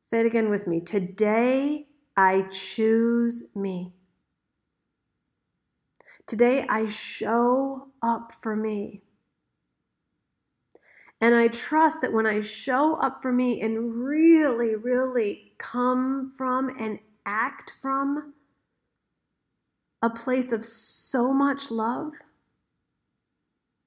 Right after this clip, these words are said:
there's, there's no mean energy. There's no daggers. There's no putting it to anyone. There's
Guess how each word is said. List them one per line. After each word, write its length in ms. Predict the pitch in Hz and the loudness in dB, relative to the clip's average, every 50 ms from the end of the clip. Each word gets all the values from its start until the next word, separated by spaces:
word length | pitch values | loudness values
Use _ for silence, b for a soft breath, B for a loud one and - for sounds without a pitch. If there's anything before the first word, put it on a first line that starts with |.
| _ _ _ _ _ _ _ _ _ _ _ _ _ _ _ _ _ _ _ _ _ _ _ _ _ _ _ _ _ _ _ _ _ _ _ _ _ _ - - | _ _ _ _ _ _ _ _ _ _ _ _ _ _ _ _ _ _ _ _ _ _ _ _ _ _ _ _ _ _ _ _ _ _ _ _ _ _ -8 -4
there's, 380 | 240 247 247 254 247 240 233 - - - | 0 2 2 2 0 -2 -4 -6 -6 -2
there's 240 | 247 254 254 247 240 | 0 0 0 0 0
no 160 | 247 247 269 | 0 0 2
mean 320 | 254 247 254 254 247 240 240 | 2 2 2 2 2 2 0
energy. 680 | 233 226 214 208 196 202 190 - 214 202 208 226 233 - _ _ _ _ _ _ _ _ _ _ _ _ | 0 -2 0 0 0 -2 -2 -4 -4 -4 -2 -4 -6 -10 _ _ _ _ _ _ _ _ _ _ _ _
There's 200 | - 233 240 233 | -2 0 0 2
no 180 | 254 240 240 254 | 4 4 4 4
daggers. 840 | 226 214 214 196 196 208 202 208 196 185 190 202 202 - - - - _ _ _ _ _ _ _ _ _ - | 2 0 0 0 0 0 0 0 -2 -2 -2 -4 -6 -10 -12 -14 -18 _ _ _ _ _ _ _ _ _ -4
There's 120 | 247 233 240 | -2 0 2
no 100 | 269 269 | 2 0
putting 400 | 269 269 - - 240 240 240 240 | 0 -2 -2 0 2 2 2 2
it 140 | 240 240 233 | 0 -2 -4
to 260 | - - 220 202 190 | -4 -4 -2 -2 0
anyone. 600 | 185 185 175 180 175 175 185 185 180 202 202 - _ _ _ _ _ _ _ _ _ _ _ _ _ _ _ _ _ _ _ _ _ _ _ _ _ _ _ _ _ _ _ _ _ _ _ _ _ _ _ _ _ _ _ _ _ _ _ _ _ _ _ _ _ _ _ _ _ _ _ _ _ _ _ _ _ _ - - - | 0 -2 -2 -4 -4 -6 -10 -12 -14 -16 -16 -18 _ _ _ _ _ _ _ _ _ _ _ _ _ _ _ _ _ _ _ _ _ _ _ _ _ _ _ _ _ _ _ _ _ _ _ _ _ _ _ _ _ _ _ _ _ _ _ _ _ _ _ _ _ _ _ _ _ _ _ _ _ _ _ _ _ _ -16 -6 -2
There's 580 | 233 233 233 233 233 240 233 - - - - | 2 4 4 6 4 4 2 -2 -8 -14 -18